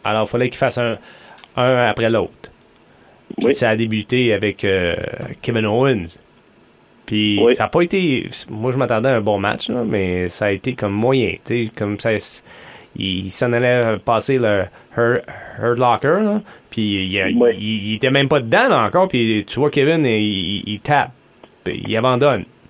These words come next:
Speaker 2: T-, toi, qu'est-ce que t'aurais fait ? Aurais-tu dit, euh, tape avant que j'ai du mal, ou assez t'en sortir ?
Speaker 1: Ben, en tout cas, moi,
Speaker 2: Tant
Speaker 1: je,
Speaker 2: mieux.
Speaker 1: tu sais, en... si j'avais été à la place de Kevin, je m'aurais essayé,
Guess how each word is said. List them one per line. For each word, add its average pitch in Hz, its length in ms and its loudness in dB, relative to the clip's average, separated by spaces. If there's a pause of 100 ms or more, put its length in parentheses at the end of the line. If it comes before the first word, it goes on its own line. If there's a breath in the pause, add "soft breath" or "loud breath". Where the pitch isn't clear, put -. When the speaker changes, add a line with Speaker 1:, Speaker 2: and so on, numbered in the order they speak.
(720)
Speaker 2:
T-, 135 160 4 (100)
toi, 185 200 4
qu'est-ce - 140 0
que - 40 -6
t'aurais 147 220 6
fait ? 139 240 2
Aurais-tu 123 300 4
dit, 139 480 2
euh, 139 100 2 (260)
tape 139 240 4
avant 147 320 6
que 123 60 -6
j'ai 135 140 4
du 127 80 -2
mal, 170 440 4
ou 139 540 4
assez 131 240 0 (100)
t'en 127 140 2
sortir ? 123 440 0 (580)
Speaker 1:
Ben, 120 340 2
en 98 60 -2
tout - 160 -4
cas, - 100 0
moi, 98 360 2
Speaker 2:
Tant - 40 4
Speaker 1:
je, 123 160 -2
Speaker 2:
mieux. 120 260 2
Speaker 1:
tu 92 140 -8
sais, - 320 0
en... 131 200 2 (380)
si 180 680 0
j'avais 117 380 0
été 143 260 0
à 120 60 2
la 101 100 -2
place 127 500 0
de 101 160 -2
Kevin, 104 320 -4
je 101 140 -6
m'aurais 98 280 -2
essayé, 117 300 -2